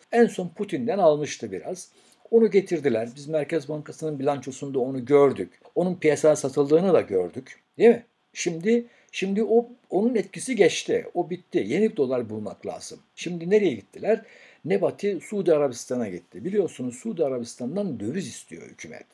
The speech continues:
Bunun için hani Kaşıkçı dosyasını, Kaşıkçı biliyorsunuz burada Arabistan'ın İstanbul konsolosluğunda katledilmişti vahşice, hunharca.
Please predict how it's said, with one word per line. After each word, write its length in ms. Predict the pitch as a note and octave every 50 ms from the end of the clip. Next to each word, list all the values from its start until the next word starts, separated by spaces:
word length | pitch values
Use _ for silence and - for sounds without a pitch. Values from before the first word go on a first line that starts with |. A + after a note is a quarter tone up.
| _ -
Bunun 300 | A#2 C3+ D#3+ D3+ C#3 C3
için 360 | A#2 - - D#3 D#3 F3 - _ _ - _ _ _ _ _
hani 300 | - A#2+ B2 A#2+ A#2 -
Kaşıkçı 480 | - A#2+ - - B2+ C3 - F#3+ D3+
dosyasını, 680 | D3 C3 - - - G2+ F#2 - - G2 A#2+ D3 D3 B2+ - - A2 A2+ -
Kaşıkçı 540 | - - - A#2+ A#2 _ - A#2+ A2+ G2+ A2
biliyorsunuz 580 | A2+ A2+ A2 G2 - - A2+ A2 A2 A2 - _ _
burada 580 | G2+ G2 G2 G#2 A2+ A2 G2+ G2 G#2+ A#2+ B2+ _ _ _
Arabistan'ın 600 | - A#2+ A#2 A#2 A2 A2 - - B2 A#2+ A#2+ A#2+
İstanbul 540 | A#2 G#2 G#2 - - - F3+ D#3 B2 A2+ A2
konsolosluğunda 760 | - - A2 G#2+ - A2+ G#2 G2 - - - G#2+ G#2+ G#2 G2+ -
katledilmişti 920 | - - - F2 - - C3+ A#2 G2 G2 F#2+ F2+ F2+ F2 - - - G2+ F#2+
vahşice, 500 | A2 G#2+ G#2 - - C3+ B2+ A2 G2+ G#2
hunharca. 800 | - F2 G2+ A2 A2+ A2 B2 C3+ B2 - - - - D3 A3 -